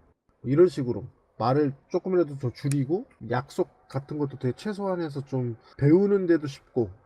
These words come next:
또 실제로 뭐 건너뛰어서 이제 뭐 또 전장 분위기를 좀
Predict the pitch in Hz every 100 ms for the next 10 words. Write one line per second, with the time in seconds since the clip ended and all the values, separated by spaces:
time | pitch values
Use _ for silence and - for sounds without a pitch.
0 | _ _ - 120 - 233 - 208 190 190
1 | 185 180 _ _ _ - 117 - 139 165
2 | 214 - 208 190 175 165 143 120 117 107
3 | - 117 107 110 117 135 139 165 165 135
4 | 143 156 156 147 143 139 - - _ _
5 | _ 135 127 117